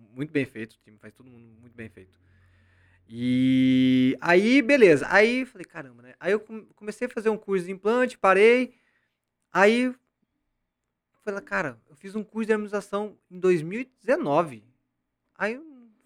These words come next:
não fiquei tão assim e tal. Falei, ah, legal, mas, cara, foi em dois mil e vinte, eu fui fazer um que eu gostei. Aí eu fui fazer outro, aí fiz outro.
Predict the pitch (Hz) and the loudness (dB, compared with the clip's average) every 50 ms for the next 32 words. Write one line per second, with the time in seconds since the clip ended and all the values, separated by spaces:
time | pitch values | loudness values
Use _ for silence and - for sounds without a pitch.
0 | _ _ 220 220 _ - 220 220 - 202 190 165 - - _ 180 190 208 214 214 | _ _ -20 _ _ -16 -12 -6 -4 -4 -4 -4 -6 -12 _ -14 -10 -8 -6 -6
1 | 214 202 185 _ - 185 202 214 208 208 208 202 196 202 208 214 220 208 196 208 | -6 -8 -6 _ 0 2 4 6 6 6 6 4 2 0 -6 -6 -6 -4 -4 -4
2 | 170 131 139 156 185 202 208 202 196 - _ _ _ _ _ _ _ _ _ _ | -4 0 0 2 2 2 0 -2 -4 -6 _ _ _ _ _ _ _ _ _ _
3 | _ _ - 175 170 147 - - 165 160 165 160 170 180 202 196 151 139 156 175 | _ _ 4 4 4 2 0 -6 -6 -6 -6 -6 -6 -10 -14 -18 -16 -12 -10 -10
4 | 185 180 - _ _ 196 _ - 208 190 185 208 202 202 214 240 285 339 _ _ | -10 -12 -16 _ _ -14 _ -6 -6 -2 0 -2 -2 -2 -4 -10 -14 -18 _ _
5 | _ _ _ - 202 190 202 190 196 - - 190 202 240 262 - - _ _ - | _ _ _ -2 0 2 0 0 0 0 2 2 2 2 0 -4 -12 _ _ 0
6 | 190 202 196 - 190 208 208 180 180 180 180 196 233 262 - - - - 175 190 | 0 0 0 2 2 2 4 6 6 6 6 6 6 4 0 -6 -6 -4 -4 -2
7 | 190 - 208 180 175 196 226 254 254 - | -2 -6 -6 0 2 4 4 2 2 -4